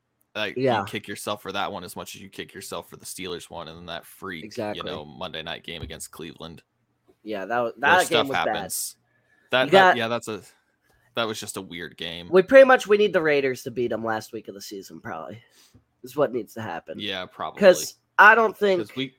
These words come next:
Speaker 2: Let's
Speaker 1: week
Speaker 2: Ride
Speaker 1: seventeen
Speaker 2: Russell Wilson's gonna
Speaker 1: Broncos.
Speaker 2: win this game.
Speaker 1: Are you kid-, yeah, even with a fired head coach, I don't see how you come back from that.
Speaker 2: I will
Speaker 1: That was
Speaker 2: say, he did play well first time against the, the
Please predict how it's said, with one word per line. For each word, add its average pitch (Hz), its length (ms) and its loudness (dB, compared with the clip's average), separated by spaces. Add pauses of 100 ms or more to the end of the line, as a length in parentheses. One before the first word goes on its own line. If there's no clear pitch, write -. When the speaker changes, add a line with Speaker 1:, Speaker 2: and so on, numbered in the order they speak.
(160)
Speaker 2:
Let's 175 280 8
Speaker 1:
week 165 60 -2
Speaker 2:
Ride 160 280 10
Speaker 1:
seventeen 143 60 -4
Speaker 2:
Russell 147 320 0
Wilson's 135 440 2
gonna 131 140 -2
Speaker 1:
Broncos. 123 120 0
Speaker 2:
win 123 160 -2
this 117 180 -8
game. 107 440 -10 (320)
Speaker 1:
Are - 40 -20
you 107 80 -14
kid-, - 280 -8 (380)
yeah, 92 380 -6
even 123 280 -4
with 107 160 -8
a 95 60 -8
fired 92 420 -6
head 95 240 -10
coach, 92 300 -10
I 90 60 -10
don't 95 160 -12
see 95 180 -12
how 98 120 -10
you 92 180 -12
come 92 260 -14
back 87 240 -8
from 90 200 -18
that. 90 320 -12 (580)
Speaker 2:
I 208 40 8
will 226 100 6
Speaker 1:
That 269 40 10
was 277 120 6
Speaker 2:
say, 185 320 6 (440)
he 214 160 -8
did 247 320 4
play 208 300 4
well 170 500 4
first 165 340 -6
time 139 220 0
against 131 400 -8
the, 113 360 -4 (540)
the 131 260 -4